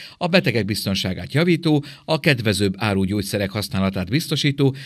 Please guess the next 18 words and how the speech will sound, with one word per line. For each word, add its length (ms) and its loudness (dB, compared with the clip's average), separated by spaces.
valamint 540 4
a 260 -2
takarékosságot 960 -2
elősegítő 840 0
rendszer 560 0
kiépítését 840 -2
célozzák. 800 -6
Az 200 4
orvos 340 2
alapesetben 680 0
egy 280 0
vényen, 500 4
egyszeri 420 -2
kiváltásra, 760 2
ugyanúgy, 540 2
mint 260 2
eddig 320 -2
is, 200 4